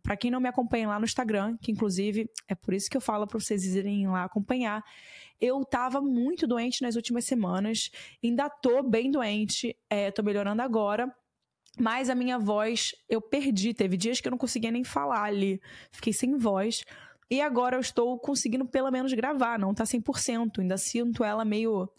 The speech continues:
estranha, vocês devem sentir, não sei.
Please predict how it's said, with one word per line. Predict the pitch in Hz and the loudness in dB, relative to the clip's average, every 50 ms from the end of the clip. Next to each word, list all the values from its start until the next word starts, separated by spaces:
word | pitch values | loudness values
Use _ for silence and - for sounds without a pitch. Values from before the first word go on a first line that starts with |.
| _ - | _ -2
estranha, | 220 - - - 240 214 208 214 233 254 | -2 -2 0 0 0 0 2 2 0 0
vocês | 254 240 226 - 220 196 | 0 0 0 0 0 0
devem | 185 185 185 202 208 | 0 0 0 -2 -2
sentir, | 196 - 220 208 - - 190 190 196 | -2 -2 -2 -2 -2 -2 -2 -2 -2
não | 208 220 | -2 -2
sei. | 208 - - 190 185 185 240 247 | -2 -2 -2 -2 -2 -2 -4 -6